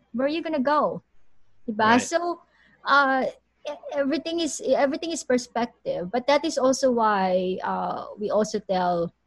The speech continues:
Speaker 1: you know, Filipino P Ts or immigrant P Ts in, in particular, these are the kinds of guidance sometimes that we need to hear.
Speaker 2: Mm-hmm.
Speaker 1: Diba? Kasi paminsan, hindi,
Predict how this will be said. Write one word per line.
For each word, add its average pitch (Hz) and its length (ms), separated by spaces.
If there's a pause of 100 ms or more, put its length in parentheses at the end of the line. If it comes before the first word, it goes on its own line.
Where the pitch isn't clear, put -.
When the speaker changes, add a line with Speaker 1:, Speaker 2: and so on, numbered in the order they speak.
Speaker 1:
you 214 80
know, 175 320 (800)
Filipino 185 400
P 247 240
Ts 180 240
or - 160
immigrant 185 480
P 226 160
Ts - 320
in, 185 240
in 185 160
particular, 190 640
these 233 240
are 208 160
the 196 80
kinds 202 400
of 190 320 (240)
guidance 190 560
sometimes 180 720
that 185 160
we 214 80
need 214 240
to 180 80
hear. 175 560 (240)
Speaker 2:
Mm-hmm. 110 240
Speaker 1:
Diba? 156 480 (320)
Kasi 262 160
paminsan, 247 720
hindi, 226 640